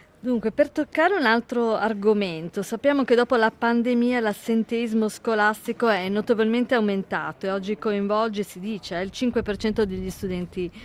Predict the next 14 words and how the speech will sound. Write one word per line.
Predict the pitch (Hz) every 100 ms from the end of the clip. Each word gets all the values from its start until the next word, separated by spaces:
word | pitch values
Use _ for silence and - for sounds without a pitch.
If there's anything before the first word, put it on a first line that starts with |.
| - - - - 180
eh, | 175
sul | 170 226
territorio. | 214 202 196 175 156 196
È |
un | 254
problema | 302 262 302 330 311 -
che | -
avete | 240 240 240
anche | 247 254
alla | 208
Commercio, | - 214 202 175 135 - -
direttore | 180 185 175 190 180
Walter | 175 165 170
Benedetti. | 170 165 165 151 -